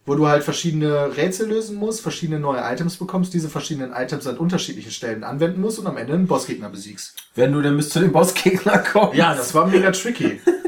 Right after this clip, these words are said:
Speaker 1: Da war so eine verschlossene Tür. Ey, die hab ich bis heute noch nicht geöffnet, fällt mir gerade ein.
Speaker 2: Ja, und du hast nicht gecheckt, dass man das Feuer nutzen muss, um das Spiel
Speaker 1: Ja,
Speaker 2: jetzt kaputt zu machen.
Speaker 1: absolut korrekt. War ich ein bisschen dumm. Christian musste mir da helfen.
Speaker 2: Ich wusste aber auch nicht mehr direkt.
Speaker 1: Ja.
Speaker 2: Na gut.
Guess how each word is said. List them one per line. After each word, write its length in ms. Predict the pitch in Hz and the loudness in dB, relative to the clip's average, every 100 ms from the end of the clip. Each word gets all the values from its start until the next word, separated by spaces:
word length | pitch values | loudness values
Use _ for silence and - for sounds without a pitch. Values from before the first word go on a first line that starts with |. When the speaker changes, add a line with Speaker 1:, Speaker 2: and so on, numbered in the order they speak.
| - 453 453 453 440 - - - 370 | 0 2 4 0 0 -4 -4 -6 -2
Speaker 1:
Da 140 | 269 | 2
war 80 | 147 | 2
so 80 | 160 | 2
eine 100 | 143 | -2
verschlossene 460 | 139 - 131 127 - | -4 -6 -10 -10 -8
Tür. 140 | 185 - | -8 -6
Ey, 120 | 120 | -8
die 100 | 110 | -8
hab 100 | 117 | -10
ich 120 | - | -10
bis 140 | - | -4
heute 200 | 120 120 | -2 -2
noch 120 | 127 131 | -4 -10
nicht 120 | 127 | -8
geöffnet, 340 | 143 - 185 - | -10 -8 -10 -8
fällt 160 | - | -10
mir 60 | 110 | -6
gerade 200 | 110 107 | -4 -4
ein. 240 | 107 110 _ - _ | -6 -8 _ -20 _
Speaker 2:
Ja, 400 | 131 127 127 - - | 0 2 2 -4 -4
und 80 | 147 | 0
du 60 | |
hast 80 | 165 | 0
nicht 140 | 165 - | 0 -4
gecheckt, 360 | - 175 170 | 0 0 0
dass 100 | 151 | -4
man 120 | 143 | -2
das 100 | 127 | -4
Feuer 240 | - 170 131 | 0 0 2
nutzen 300 | 123 - 127 | 0 -6 -6
muss, 220 | 123 123 | -6 -6
um 580 | - 123 117 113 - - | -8 -6 -6 -8 -12 -10
das 160 | 120 123 | -8 -4
Spiel 100 | - | 2
Speaker 1:
Ja, 160 | 247 - | 4 2
Speaker 2:
jetzt 140 | - | -4
kaputt 200 | 101 - | -12 -8
zu 40 | - | -2
machen. 80 | 185 | 0
Speaker 1:
absolut 260 | 180 180 | 0 -2
korrekt. 460 | 185 202 147 - - | -2 -2 -2 -4 -6
War 80 | 131 | -6
ich 60 | |
ein 80 | 131 | -6
bisschen 240 | 143 180 | -4 0
dumm. 280 | 175 - - | 0 -2 -6
Christian 300 | - - 156 | -10 -6 -4
musste 240 | 151 151 139 | -4 -6 -8
mir 80 | |
da 60 | 120 | -6
helfen. 500 | 113 127 190 220 _ _ _ | -4 -6 -6 -12 _ _ _
Speaker 2:
Ich 160 | - - | -16 -6
wusste 240 | 147 - | -4 -4
aber 140 | 104 98 | -4 -4
auch 80 | 110 | -4
nicht 120 | 113 | -8
mehr 120 | 90 | -12
direkt. 400 | 82 85 - _ - | -12 -18 -20 _ -10
Speaker 1:
Ja. 420 | 123 131 127 127 _ _ - _ - | -2 0 0 -4 _ _ -18 _ -20
Speaker 2:
Na 80 | - | -20
gut. 240 | - | -20